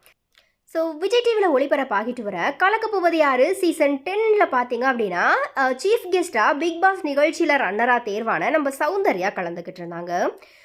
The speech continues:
அப்போ புகழ் செஞ்ச ஒரு வேலையால சௌந்தர்யா கோவப்பட்டு இந்த நிகழ்ச்சியில இருந்து வெளியேறி இருக்கிறாங்க. So இந்த ப்ரோமோ பார்த்தீங்க அப்படின்னா, இப்போ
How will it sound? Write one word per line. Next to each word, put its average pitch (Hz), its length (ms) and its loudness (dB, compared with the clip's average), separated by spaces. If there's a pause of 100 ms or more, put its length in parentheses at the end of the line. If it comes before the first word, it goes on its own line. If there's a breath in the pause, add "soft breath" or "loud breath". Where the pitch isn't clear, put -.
(120 loud breath)
அப்போ 330 580 0
புகழ் 466 340 2
செஞ்ச 349 320 2
ஒரு 262 140 2
வேலையால 220 720 0
சௌந்தர்யா 285 560 0
கோவப்பட்டு 254 680 0
இந்த 330 200 2
நிகழ்ச்சியில 381 440 2
இருந்து 202 320 0
வெளியேறி 175 360 -6
இருக்கிறாங்க. 175 600 -4 (320 soft breath)
So 349 160 -8
இந்த 440 380 0
ப்ரோமோ 427 440 2
பார்த்தீங்க 311 440 2
அப்படின்னா, 262 420 0
இப்போ 415 240 -4